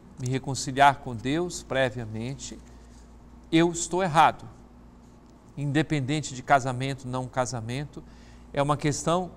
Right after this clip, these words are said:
de cada fiel que precisa tomar consciência, examiná-la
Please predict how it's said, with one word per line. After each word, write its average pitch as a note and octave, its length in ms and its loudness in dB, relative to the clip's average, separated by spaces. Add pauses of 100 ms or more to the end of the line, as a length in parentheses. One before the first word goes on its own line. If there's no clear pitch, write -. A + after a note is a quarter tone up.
de B2 120 -12
cada F#3+ 400 6
fiel E3 520 0
que F3+ 140 -12
precisa C#3+ 400 -6
tomar C3 360 -4
consciência, E3 800 -6 (540)
examiná-la D#3 1120 4